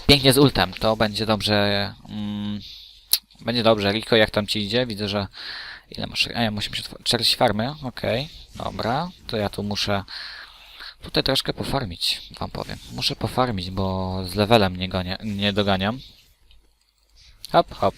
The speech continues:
Dobra, mam. Aha, będziesz robił, okej. O, zjadł, okej, okej, nic się nie dzieje. Jak coś, okej, S S by bot,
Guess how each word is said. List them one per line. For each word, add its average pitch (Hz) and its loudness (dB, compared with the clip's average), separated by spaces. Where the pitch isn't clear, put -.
Dobra, 107 4
mam. 117 4
Aha, 104 2
będziesz 104 0
robił, 110 -2
okej. 123 0
O, 175 12
zjadł, 101 0
okej, 107 6
okej, 101 0
nic 151 -4
się 113 0
nie 95 0
dzieje. 104 2
Jak - -4
coś, 147 4
okej, 98 2
S 107 2
S 131 0
by 104 4
bot, - 4